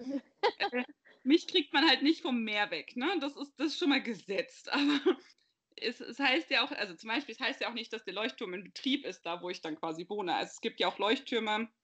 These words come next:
Speaker 2: die umgewandelt wurden in, in Wohnhäuser. Und es gibt ja auch alte Mühlen, die umgewandelt wurden in Wohnhäuser. Und sowas gibt's bestimmt ja auch in, in so, äh, Hütten im Wald, die ja so richtig krasse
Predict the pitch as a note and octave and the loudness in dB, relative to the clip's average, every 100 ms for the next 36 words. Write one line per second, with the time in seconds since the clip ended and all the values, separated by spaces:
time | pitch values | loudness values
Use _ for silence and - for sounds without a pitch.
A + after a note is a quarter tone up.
0 | _ _ - G#3 - C4 E4 F3+ F#3+ G#3 | _ _ -12 -8 4 6 8 6 4 2
1 | G#3 E3+ F3+ F3+ F#3+ - F3 E3+ E3+ F3 | -2 -2 -2 0 -2 0 2 2 0 -4
2 | _ _ _ _ _ _ _ - - F#3 | _ _ _ _ _ _ _ -20 -2 2
3 | E3+ E3+ E3 D#3+ C#4+ E4 E3+ - - A#2 | 2 2 0 2 4 4 2 -4 -8 -12
4 | _ _ _ _ _ - A#3+ A3+ A3 G#3+ | _ _ _ _ _ -2 2 2 0 -4
5 | - - G#3 - A#3 G#3 G3+ F#3 G3+ A#3+ | -10 -6 -4 -2 2 2 4 4 2 4
6 | C#4+ F4+ A#3 F3 F3+ F#3 D#3+ E3 E3 - | 6 6 4 -2 -4 -4 -2 -4 -4 -6
7 | E3+ E3 D#3 E3+ D3+ D3 E3 C#3+ G#2+ F2+ | -4 -4 -4 -6 -6 -6 -4 -6 -4 -6
8 | - - F#3+ F#3 - G#3+ A3+ - _ - | -6 -6 -6 -4 -2 2 0 -2 _ -6
9 | A#3 - - A3 B3+ C#4 A3+ G3 G#3+ F#3+ | -6 -4 -8 2 8 10 8 6 0 -4
10 | F3+ G3+ F#3+ F3+ F#3 F#3+ F#3 - _ - | -8 -8 -6 -4 -2 -2 -4 -8 _ -8
11 | F3 F3 C#4 F#4 A3 F#3 F#3+ G3 B3+ B3 | 0 2 2 2 -2 -2 2 4 4 2
12 | F#3 F#3+ F3+ F3 F3 D#4 D#4 - - A3 | 0 0 0 -4 0 2 2 -6 -2 -2
13 | A#3+ G#3 F#3 F3 | 0 0 0 0